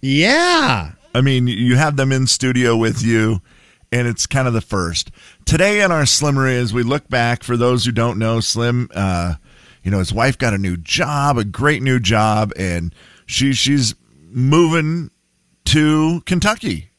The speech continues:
Speaker 2: And he thought, "You know what I should do to keep my marriage is move with her and the kids."
Speaker 1: Yeah, it, it's easier. The commute is very long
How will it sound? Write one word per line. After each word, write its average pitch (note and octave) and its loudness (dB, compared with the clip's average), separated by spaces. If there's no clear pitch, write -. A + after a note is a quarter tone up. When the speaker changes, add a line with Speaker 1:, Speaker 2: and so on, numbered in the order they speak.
Speaker 2:
And C#3 0
he D3 0
thought, D#3 -2
"You C3 -2
know F3+ 0
what B3 0
I C4 -2
should F3+ -4
do F3+ 2
to A#2+ 0
keep D3 -4
my C#3 -2
marriage B2+ -2
is E3 2
move A3 0
with G3 0
her D#3+ 0
and D3+ -2
the C3 -2
kids." - -4
Speaker 1:
Yeah, G#3+ 0
it, F3+ -2
it's F3+ -4
easier. G3 0
The D3+ -2
commute G#3 -2
is D3 -4
very D3 0
long G2+ 0